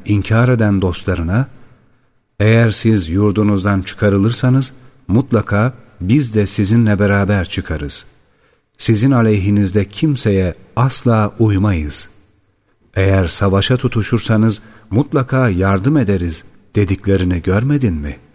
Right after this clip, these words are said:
Allah onların yalancı olduklarına şahitlik eder.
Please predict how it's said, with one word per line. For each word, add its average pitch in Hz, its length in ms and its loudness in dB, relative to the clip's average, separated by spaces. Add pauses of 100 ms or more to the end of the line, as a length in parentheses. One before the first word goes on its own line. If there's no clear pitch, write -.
(880)
Allah 95 540 0 (340)
onların 117 500 2
yalancı 104 600 0
olduklarına 104 680 0
şahitlik 87 680 -2
eder. 76 480 -8